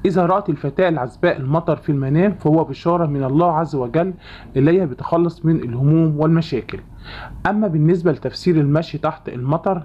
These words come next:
للعزباء: إذا رأت الفتاة العزباء إنها تمشي تحت المطر والماء يغسل ثيابها ويطهر جسدها،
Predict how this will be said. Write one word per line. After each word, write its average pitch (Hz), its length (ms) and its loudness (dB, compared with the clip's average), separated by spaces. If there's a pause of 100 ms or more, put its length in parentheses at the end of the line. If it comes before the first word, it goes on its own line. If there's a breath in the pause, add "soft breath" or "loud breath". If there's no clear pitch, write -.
(160)
للعزباء: 156 680 0 (520 loud breath)
إذا 143 180 2
رأت 196 220 0
الفتاة 160 360 0
العزباء 139 440 0
إنها 139 180 -2
تمشي 170 320 -2
تحت - 300 -4
المطر 147 420 -2
والماء 135 460 0 (380 loud breath)
يغسل 160 360 -2
ثيابها 180 480 0
ويطهر 135 520 -4
جسدها، 151 640 -2